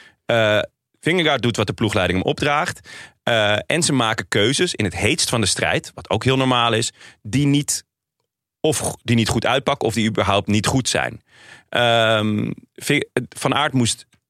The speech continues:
zelf te veel doen. Benoot en Kelderman werden op het verkeerde moment opgerookt. Eh, want Benoot komt uiteindelijk nog een keer terug om een lead-out te doen. Terwijl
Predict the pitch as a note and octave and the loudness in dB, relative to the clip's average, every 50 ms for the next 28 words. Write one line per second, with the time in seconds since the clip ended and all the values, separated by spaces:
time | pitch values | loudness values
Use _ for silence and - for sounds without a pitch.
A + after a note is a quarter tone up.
0 | _ _ - - F#2+ A#2+ B2+ C3+ B2+ - G#2+ - A#2 G#2 F#2+ A#2 C#3 D#3 F3+ G3 | _ _ -4 0 2 2 2 2 0 -2 -2 0 0 2 2 2 2 2 0 -2
1 | G#3 - _ _ - G#2 G2+ A2 A2+ B2 B2+ A#2 A2+ G2+ - - _ - G2 F2+ | -4 -6 _ _ -6 -2 0 0 2 2 2 2 2 0 -4 -4 _ -4 -2 0
2 | - C3 B2 A#2+ A2+ G#2+ F#2+ F#2+ F#2+ G2 G2 G2 - F#2+ A#2 - - - - A#2 | 0 0 2 2 2 0 0 2 2 2 2 2 2 0 0 -4 -2 0 0 0
3 | A2 G#2 G#2 G2+ G2+ G#2 - - D3 - - D#3+ C#3 C#3 C#3 C#3+ E3+ - - - | 2 2 2 2 0 0 0 -2 -2 0 0 0 2 2 2 0 0 -4 -8 -14
4 | - - - - - - - _ - G2+ G2 G2 G#2 A2 F#2+ A2+ G#2+ A#2+ A#2+ A#2+ | -18 -18 -18 -18 -18 -20 -12 _ -4 -2 0 0 0 0 0 0 2 2 2 0
5 | - - A2 G2 G2 F#2 - - - C#3 F3 G#3 E3+ C3 A2+ - A#2 G#2+ - - | 0 -2 0 0 0 -2 -2 -2 -2 -2 0 0 0 0 0 -2 -2 -4 -4 -2
6 | - G#2 F#2 - A2 G#2 - - F#2 F#2+ F2+ F2+ G#2 C3 C#3 C#3 C3+ C#3+ - - | -2 -2 -2 0 -2 -2 0 0 0 2 2 2 2 4 4 2 2 0 0 -2
7 | C3+ A#2 B2+ C3+ F3+ F#3+ - - - - - - _ - - A#2 G#2+ G#2 F#2+ - | 0 0 2 0 0 -2 -6 -10 -18 -20 -20 -16 _ -4 0 2 2 2 2 0